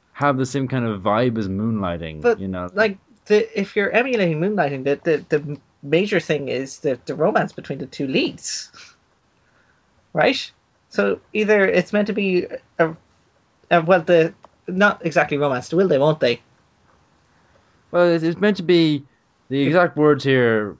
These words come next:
Speaker 1: quoting Wikipedia, are, "The show was a combination of comedy and suspense, reminiscent of the series Moonlighting." So it was, you know, it, it, it was, it was going for that, it was meant to go for that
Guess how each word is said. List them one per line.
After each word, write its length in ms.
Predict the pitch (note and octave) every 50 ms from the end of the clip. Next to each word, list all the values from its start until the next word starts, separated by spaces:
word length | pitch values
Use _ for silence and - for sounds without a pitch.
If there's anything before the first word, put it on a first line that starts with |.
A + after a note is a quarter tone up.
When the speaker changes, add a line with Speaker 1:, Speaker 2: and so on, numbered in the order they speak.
| _ -
Speaker 1:
quoting 240 | - C3+ A#2+ A#2
Wikipedia, 580 | A#2+ A2+ F#2+ G2 - A#2+ A#2 G#2+ G#2 G2 F#2+ F#2+
are, 340 | F2+ F2+ F2+ F2 F#2 F#2+ G2+
"The 100 | G#2 C3
show 280 | B2+ - - D3 C#3 C#3
was 140 | C3 B2+ B2
a 60 | B2+
combination 640 | C3 C3+ B2+ A#2+ A#2+ A#2 A#2 B2 A2+ - A2+ A#2 G#2+
of 140 | F#2+ F#2
comedy 360 | - D#3+ D#3+ D3+ C#3 B2+ B2 B2
and 180 | A#2 A2+ G#2
suspense, 680 | - - G2+ - - C3 B2 G#2+ F#2+ F#2 - - - - _ _ _ _ _ _ _
reminiscent 500 | - E3+ F#3 E3 E3+ E3+ C3 D3 D3 C3
of 80 | A#2+ A2
the 60 | A2
series 360 | A2 - C3 B2+ A2+ G#2 F2
Moonlighting." 640 | G2 B2+ C3+ C3 A2+ G2 F2 E2 E2 D#2 D2 D2 D2 _ _ _ _ _ _ _ _ _ _ _ _ _ _ _ _ _ _ _ _ _
So 240 | - B2 A#2+ A2
it 80 | A2+ A2+
was, 280 | A2+ A2+ G#2 - - - _ _ _ _ _ _ _ _ _ _
you 80 | - C3+
know, 80 | G#2 F#2+
it, 220 | F#2+ A2 G#2+ - - -
it, 140 | A2 A#2 A2+
it 60 | B2
was, 140 | C#3 C3+ -
it 100 | - D#3+
was 160 | D3+ C3+ A#2
going 320 | A#2 D#3 D#3 D#3 D3+ C#3+
for 60 | B2+ C3
that, 220 | C3 B2 B2 A2
it 40 | B2
was 100 | C3 B2
meant 160 | D3 D#3 D3
to 60 | C#3+
go 300 | - - B2+ B2+ C3 C3+
for 180 | - - B2+ A2+
that 260 | A#2 A2+ G#2+ G#2 F#2+